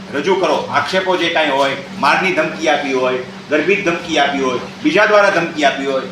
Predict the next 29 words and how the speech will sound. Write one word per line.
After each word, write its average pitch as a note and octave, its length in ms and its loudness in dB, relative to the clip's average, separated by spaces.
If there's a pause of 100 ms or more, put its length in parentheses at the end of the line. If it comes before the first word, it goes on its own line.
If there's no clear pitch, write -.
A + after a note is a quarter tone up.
(140)
એ C#3+ 40 -6
બધાના D#3 300 0
નામ F#3 340 2
લઈ F#3 220 4
અને - 340 -6
જે E3 160 4
કાંઈ F#3+ 240 2
હોય D#3 240 2 (220)
એ C#3+ 40 -4
બધું D#3 220 -4
તમે D3+ 160 -4
સાથે D#3+ 400 0 (520)
જોડો. F3 520 2
એમાં C3+ 180 -2
જેટલું D3+ 260 -4
હોય B2+ 100 -2 (220)
એમાં D#3+ 200 0
થોડું E3 240 -4
સાચું D#3 500 -2
અને F#2+ 100 -6
થોડું D3 260 -4
જરૂર E3+ 280 4
પડે D3 140 2
એટલું D3+ 540 -4
ભગવાન E3 260 -2
શ્રી E3+ 140 -4
કૃષ્ણએ E3+ 380 -4
શીખવાડ્યું F#3+ 480 2
છે, F3+ 220 -4